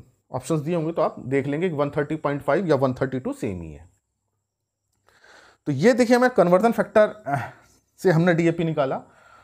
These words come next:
और ये हमने किससे निकाला? कैलकुलेशन से निकाला। तो देखिए सेम आया। तो हम चलिए वन थर्टी टू से चलते हैं, कन्वर्जन फैक्टर से चलते हैं।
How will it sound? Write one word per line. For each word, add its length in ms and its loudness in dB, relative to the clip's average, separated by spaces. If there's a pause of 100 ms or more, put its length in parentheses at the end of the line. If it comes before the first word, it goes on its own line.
(160)
और 120 0
ये 200 2
हमने 220 2
किससे 260 -2
निकाला? 320 0 (520)
कैलकुलेशन 480 0
से 120 -6
निकाला। 360 -10
तो 120 -14
देखिए 220 -4
सेम 360 -4
आया। 140 -10
तो 120 -8
हम 120 -2
चलिए 200 -2
वन 160 2
थर्टी 280 -2
टू 140 -4
से 80 -4
चलते 300 -4
हैं, 100 -6
कन्वर्जन 340 -2
फैक्टर 260 -2
से 80 -6
चलते 220 -6
हैं। 220 -8